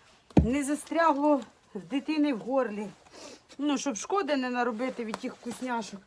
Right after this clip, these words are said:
А потім, дивлюся, тако можна на ниточки. Редя, я тобі там дала, ти чого не з-, не з'їв? Ти пішов, заникав. Диви, який запасливий пацан. І прийшов. Так, ти знаєш, що воно тут, так?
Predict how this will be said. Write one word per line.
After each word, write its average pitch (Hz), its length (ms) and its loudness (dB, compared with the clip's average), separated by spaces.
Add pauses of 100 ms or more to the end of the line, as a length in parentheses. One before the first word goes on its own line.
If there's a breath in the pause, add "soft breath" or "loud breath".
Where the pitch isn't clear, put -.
(440 soft breath)
А 277 140 0
потім, 427 440 -2
дивлюся, 370 400 -2
тако - 240 -8
можна 359 380 0
на 349 140 0
ниточки. 330 500 -2
Редя, 269 400 2 (300)
я 294 120 0
тобі 302 220 -2
там 320 280 4
дала, 302 260 6
ти 302 140 -6
чого 349 200 -2
не 277 140 2
з-, 208 220 -6
не 254 160 0
з'їв? 202 260 -6 (100)
Ти 254 60 -10
пішов, 311 300 -6
заникав. 285 540 2 (760 loud breath)
Диви, 262 200 -6
який 285 280 -4
запасливий 262 640 -2
пацан. 247 460 -4
І 277 80 -6
прийшов. 302 480 -4 (840 loud breath)
Так, 262 300 6
ти 302 100 -6
знаєш, 277 380 2
що 233 160 -6
воно 220 200 -4
тут, 196 240 -8
так? - 300 0